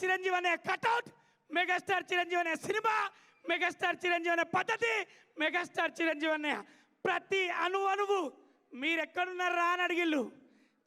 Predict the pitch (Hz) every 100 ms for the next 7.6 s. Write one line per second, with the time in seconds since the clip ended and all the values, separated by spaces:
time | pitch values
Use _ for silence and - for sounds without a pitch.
0 | 285 277 302 311 339 330 330 330 285 294
1 | 311 330 320 311 285 294 320 294 220 214
2 | - _ _ _ _ _ _ 277 311 349
3 | 392 403 403 359 392 392 381 285 254 254
4 | - _ _ _ _ _ _ - 370 415
5 | 440 440 427 403 403 370 - 359 330 294
6 | 202 214 - _ _ _ - _ - -
7 | - - - 403 415 427